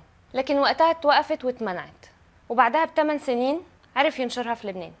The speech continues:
والموضوع مات من وقتها، لحد ما حصل نجيب محفوظ على جايزة نوبل سنة ألف تسعمية تمانية وتمانين،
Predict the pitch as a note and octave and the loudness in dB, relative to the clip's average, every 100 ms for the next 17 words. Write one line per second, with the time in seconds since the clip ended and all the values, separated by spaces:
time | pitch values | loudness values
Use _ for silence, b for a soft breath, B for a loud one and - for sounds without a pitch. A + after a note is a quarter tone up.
0 | _ _ G#3+ G#3+ G#3 G3+ B3+ A#3 A#3+ C#4+ | _ _ -8 -4 -2 0 0 0 -4 -4
1 | B3 G#3 F#3 - D3+ - _ _ _ b | -6 -8 -10 -12 -18 -20 _ _ _ b
2 | b b _ - B3+ D#4 D#4 C#4 D4 D#4 | b b _ -6 0 2 2 -2 -2 -2
3 | C#4+ A3+ G#3+ C4 C4 - - C4 C4 G#3+ | -2 -2 -2 -4 -4 -6 -6 -4 -4 -4
4 | G3 G3 A#3 A3+ A#3 A3 F#3 D#3 D3 _ | -6 -2 -2 -2 -6 -8 -10 -10 -18 _
5 | - G3 F#3+ - C4+ - - - G#3 G#3 | -10 -8 -4 -2 -2 -4 -16 -8 -6 -4
6 | A#3 B3 A#3 G3 G#3+ G#3+ G#3+ F#3 E3+ | -4 -6 -8 -8 -6 -6 -6 -10 -12